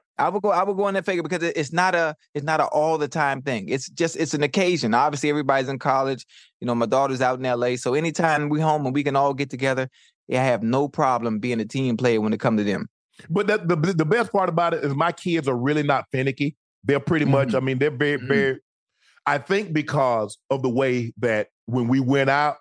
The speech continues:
Speaker 2: we kinda went
Speaker 1: Mm-hmm.
Speaker 2: to, like, American fare. We didn't really,
Speaker 1: Mm-hmm.
Speaker 2: we didn't really branch out. So it
Speaker 1: Right,
Speaker 2: wasn't
Speaker 1: right,
Speaker 2: like,
Speaker 1: right.
Speaker 2: "Okay, let's, let's go get sushi," or "Let's go
Speaker 1: Mm-hmm.
Speaker 2: to, uh,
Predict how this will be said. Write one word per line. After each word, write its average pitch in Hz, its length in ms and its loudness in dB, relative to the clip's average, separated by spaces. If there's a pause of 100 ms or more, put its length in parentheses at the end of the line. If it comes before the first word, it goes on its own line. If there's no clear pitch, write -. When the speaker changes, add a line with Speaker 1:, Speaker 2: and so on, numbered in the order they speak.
(120)
Speaker 2:
we 117 180 -4
kinda 131 300 0
went 131 300 0
Speaker 1:
Mm-hmm. 120 80 -2
Speaker 2:
to, - 0 -
like, 113 220 0
American 120 520 0
fare. 123 380 0 (200)
We 131 140 0
didn't 135 220 0
really, 127 300 2
Speaker 1:
Mm-hmm. 113 260 -2
Speaker 2:
we 139 140 0
didn't 131 180 0
really 135 200 2
branch 120 480 -2
out. 92 240 -2 (440)
So 139 220 2
it 139 40 2
Speaker 1:
Right, 127 120 2
Speaker 2:
wasn't 113 180 4
Speaker 1:
right, - 120 4
Speaker 2:
like, - 100 4
Speaker 1:
right. - 60 2
Speaker 2:
"Okay, 147 140 0
let's, 151 300 -2
let's 160 200 -2
go 190 120 0
get 196 160 2
sushi," 139 460 -2 (240)
or 135 240 4
"Let's 135 240 2
go 165 220 2
Speaker 1:
Mm-hmm. 139 240 0
Speaker 2:
to, 117 120 -2
uh, 131 40 0